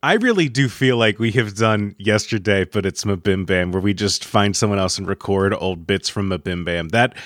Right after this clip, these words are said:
feels like something that we've done. Um, it is, I saw a, a tweet going around recently that was like,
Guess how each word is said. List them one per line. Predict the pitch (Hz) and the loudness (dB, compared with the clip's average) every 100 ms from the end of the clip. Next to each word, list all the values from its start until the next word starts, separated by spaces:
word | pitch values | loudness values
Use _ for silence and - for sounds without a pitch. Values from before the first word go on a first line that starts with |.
| - _ | -20 _
feels | 139 151 147 | 2 2 4
like | 160 | 2
something | - 143 127 117 | 2 0 0 -2
that | - | -4
we've | 101 82 - | -6 -8 -6
done. | 95 92 85 - - - - | -2 -2 -4 -10 -20 -12 0
Um, | 113 110 104 95 80 _ _ _ - | 2 2 0 -4 -10 _ _ _ 2
it | 156 | 4
is, | 233 294 202 - - - _ _ _ - - - _ 160 170 180 | 6 4 4 -2 -6 -20 _ _ _ -16 -16 -18 _ -10 -4 0
I | 196 | 0
saw | - 302 320 254 185 185 | 2 2 2 0 0 0
a, | - | 0
a | 156 | -2
tweet | - 185 151 | 0 0 2
going | 156 | 2
around | 139 135 127 | 4 4 2
recently | 120 110 120 104 101 | 2 0 0 -2 -2
that | 98 | -2
was | 98 95 | -2 -2
like, | 101 95 76 | 0 -2 -4